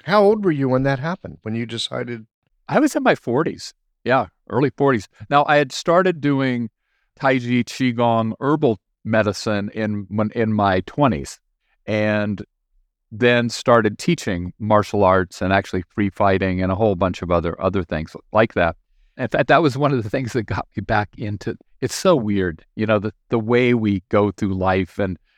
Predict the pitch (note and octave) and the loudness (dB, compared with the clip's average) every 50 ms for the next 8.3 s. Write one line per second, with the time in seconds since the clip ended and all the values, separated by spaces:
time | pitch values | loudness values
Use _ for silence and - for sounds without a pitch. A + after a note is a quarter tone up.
0 | _ _ _ _ _ _ _ _ - A2+ C3 C3+ - - B2 G#2+ G2+ A2 G#2 - | _ _ _ _ _ _ _ _ -2 2 2 2 2 2 -2 2 2 2 2 2
1 | _ - G2 F2 F2+ F2 E2+ F2 E2+ E2+ E2 - - E2 D2+ D#2 - - _ _ | _ -2 0 0 2 0 0 -2 -4 -4 -6 -4 -4 -4 -4 -4 -6 -10 _ _
2 | _ _ _ _ _ _ - A2+ A2+ A#2 A2+ - - C#3+ B2+ A#2+ - - C3 A#2+ | _ _ _ _ _ _ -4 -2 -2 -2 -2 -4 -2 0 0 0 0 0 0 2
3 | B2 B2 A#2 C3 C3+ A#2 A2 G#2+ A2 B2 D3 D#3+ F3+ - - _ _ _ _ _ | 2 2 0 0 -2 -2 -2 -4 -2 0 0 0 0 -2 -6 _ _ _ _ _
4 | _ _ _ _ _ _ _ A2 G#2 G#2 - - - - D#3 D#3 D#3+ E3 - - | _ _ _ _ _ _ _ 0 0 0 -2 -4 -6 -2 0 2 2 2 0 -4
5 | - - - _ _ _ _ _ - A2 G#2+ - - G2 - - E2+ E2+ E2 - | -12 -16 -20 _ _ _ _ _ 2 2 2 2 0 -6 -4 -4 -6 -6 -6 -6
6 | - D#2+ D#2 F2 F2+ - - _ _ _ _ G2 G2 F#2+ F#2 - - A2+ A#2 C3 | -4 -4 -4 -4 -4 -6 -14 _ _ _ _ -4 -2 -2 -2 -2 0 0 2 2
7 | B2+ B2 A#2 G#2+ G2+ G2+ F#2+ - - F#2+ F2+ F2+ - - - D#2+ D#2+ D2+ C#2+ C2 | 2 2 2 0 0 0 -2 -4 -4 -4 -4 -4 -4 0 0 0 0 0 -2 -6
8 | C2 B1 B1+ - - | -6 -8 -8 -12 -14